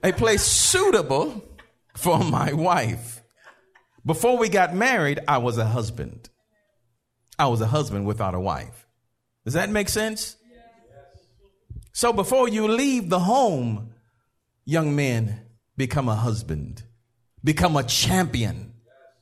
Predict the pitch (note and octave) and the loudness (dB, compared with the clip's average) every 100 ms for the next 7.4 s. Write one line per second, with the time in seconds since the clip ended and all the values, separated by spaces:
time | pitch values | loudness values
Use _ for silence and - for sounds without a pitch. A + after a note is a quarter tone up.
0 | _ _ - D3 E3+ D3+ A#2+ C3 D#3+ C3+ | _ _ -4 0 4 2 2 4 4 4
1 | A#2 C3 B2 A2 C#2 - - _ _ _ | 2 2 2 0 -4 -10 -18 _ _ _
2 | _ _ _ _ C4+ B3+ G3+ F3 D3+ D3 | _ _ _ _ -2 0 2 2 2 0
3 | F#3+ G3 F3 E3 D3+ E3 G3 C3+ - - | 2 2 4 2 0 0 -2 -2 -4 -8
4 | - E3+ G#3+ C#4+ A#3+ A3 A3 F3 D#3+ F#3+ | -4 -2 0 2 2 2 0 2 0 2
5 | F#3+ E3 - A3+ B3+ C4 G#3 D3+ B2 A#2+ | 0 0 -2 0 2 2 2 2 0 0
6 | A#2+ - - - - C#3 B2+ B2+ C3 D3+ | -4 -16 -20 -12 -4 0 0 0 0 -2
7 | C#3 C3 C#3 C#3+ | 0 0 2 0